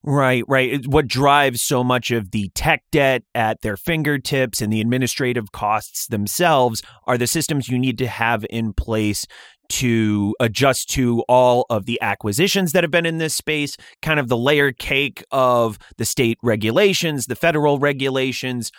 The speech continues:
where that susses out into the different organizations and who needs to share from different data lakes, into what information, E H R and a lot of hipaa information is built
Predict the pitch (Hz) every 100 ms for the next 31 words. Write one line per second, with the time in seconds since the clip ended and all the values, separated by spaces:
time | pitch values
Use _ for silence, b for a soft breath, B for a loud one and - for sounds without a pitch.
0 | b - 139 131 120 - 123 - 113 117
1 | 113 120 113 110 113 95 - - 127 131
2 | 123 117 113 123 117 120 110 104 95 139
3 | 127 117 - 110 - 135 123 - 98 107
4 | - 98 156 160 143 139 135 110 - B
5 | B B 139 131 - 120 113 110 107 147
6 | - 151 135 135 120 139 143 143 139 135
7 | B - 170 151 143 - 147 139 139 135
8 | 131 127 113 113 123 120 117 139 139 131
9 | 123 127 127 131 127 117 104 - 135 127
10 | -